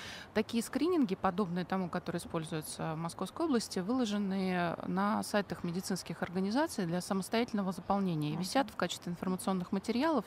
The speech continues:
Speaker 1: с адресами, куда можно обратиться за помощью в других ведомствах, а,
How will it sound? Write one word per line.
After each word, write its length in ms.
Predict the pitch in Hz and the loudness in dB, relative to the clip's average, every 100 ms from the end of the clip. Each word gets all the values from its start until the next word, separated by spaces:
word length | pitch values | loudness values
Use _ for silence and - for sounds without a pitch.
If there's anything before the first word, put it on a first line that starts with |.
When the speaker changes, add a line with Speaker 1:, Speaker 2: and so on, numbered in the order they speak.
| - | -2
Speaker 1:
с 120 | - | -6
адресами, 540 | 185 208 - 214 196 | 0 0 4 4 4
куда 260 | 160 - 190 | 0 0 2
можно 280 | 185 175 185 | 2 0 0
обратиться 460 | 185 208 - - | 0 0 -2 -4
за 100 | - | 0
помощью 520 | 196 190 175 170 170 151 - - - - | 0 2 0 0 -2 -4 -8 -14 -14 -4
в 60 | |
других 420 | 175 233 214 185 151 | 4 6 6 2 0
ведомствах, 680 | 151 131 - - 135 - - - - - | -2 -2 -8 -8 -8 -10 -14 -14 -14 -2
а, 480 | - 180 185 180 170 | 4 6 6 6 4